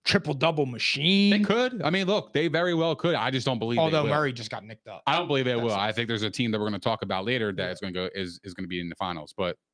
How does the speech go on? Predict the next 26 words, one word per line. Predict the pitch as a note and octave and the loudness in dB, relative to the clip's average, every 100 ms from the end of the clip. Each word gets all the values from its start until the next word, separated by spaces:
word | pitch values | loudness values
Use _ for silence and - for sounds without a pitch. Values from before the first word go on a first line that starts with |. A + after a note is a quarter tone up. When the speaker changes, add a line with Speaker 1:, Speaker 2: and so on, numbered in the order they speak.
| _ - | _ -12
Speaker 1:
Yeah. | C#3 G#2 - | -10 -6 2
Speaker 2:
I, | A2 A2+ G#2+ G#2+ G#2 - | 2 4 2 2 0 -2
yeah, | A#2+ F#2+ F2 | 0 0 0
no, | G#2 F2+ | 0 0
I, | G2+ - _ - - - | 0 -2 _ -20 -8 -2
I | |
mean, | B2+ A#2 A2 F#2 _ _ - - - - _ _ _ _ _ _ _ _ - - - - | 0 2 -2 -6 _ _ -20 -20 -20 -20 _ _ _ _ _ _ _ _ -20 -20 -20 -10
<sighs> | - - - - - | -8 -6 -8 -10 0
to | A#2 | 2
win | C3 | 4
the | C#3+ | 4
N | C3+ | 4
B | C3+ | 4
A | |
Finals, | B2+ B2+ D3 | 4 2 2
bro, | C#3 D#3+ | 2 2
that's | C3 C#3 | 2 2
gonna | A2+ | 4
be | |
tough, | B2+ B2+ | 4 2
bro, | A#2 G#2 | 4 2
because | G#2 G#2 A2 G2 - - G#2+ - _ A2+ | 2 2 2 0 -6 -16 -16 -18 _ 0
Milwaukee's | G2+ A2+ B2+ C#3 | 2 2 2 2
really | A#2+ B2+ B2 | 4 4 2
fucking | C3 B2 B2 | 0 2 2
good. | B2+ B2 C3 | 2 2 -2